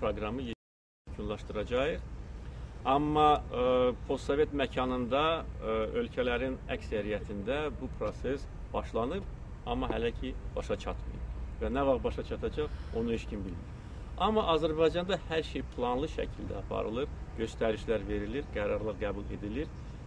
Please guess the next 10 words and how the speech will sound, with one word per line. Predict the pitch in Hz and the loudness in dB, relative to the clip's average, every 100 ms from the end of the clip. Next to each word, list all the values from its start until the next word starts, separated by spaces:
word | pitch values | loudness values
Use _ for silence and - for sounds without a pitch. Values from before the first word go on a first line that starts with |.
| - 120 | -4 0
və | 135 117 | 0 -2
icra | 104 113 117 - | -4 -2 -2 -2
edilir. | 98 92 90 - - - - - - - - - - | -6 -6 -6 -8 -10 -10 -8 -6 -6 -6 -8 -8 -2
Və | 131 151 | 2 4
bundan | 190 208 196 | 4 2 2
sonra | 208 185 123 | 2 4 4
da, | 98 92 | 2 -2
sonrakı | - 135 139 - 170 | -2 2 2 2 0
illərdə | 135 123 113 151 | 2 4 4 4
də | 127 | 4